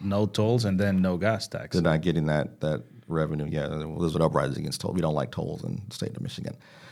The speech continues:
Speaker 2: Okay, so here's something fun. The Michelin tire, okay? Back in eighteen ninety-one, they invented the detachable tire, but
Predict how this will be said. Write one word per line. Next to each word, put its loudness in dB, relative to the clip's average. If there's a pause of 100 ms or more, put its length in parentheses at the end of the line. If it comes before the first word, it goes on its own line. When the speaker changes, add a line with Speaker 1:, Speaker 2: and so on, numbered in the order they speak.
(500)
Speaker 2:
Okay, 8
so 6 (100)
here's 6
something 6 (100)
fun. 4 (300)
The 8 (540)
Michelin 8 (160)
tire, 4 (520)
okay? 0 (320)
Back 10
in 6
eighteen 6
ninety-one, 8
they 4
invented 4 (160)
the -2
detachable 0
tire, 2 (880)
but 6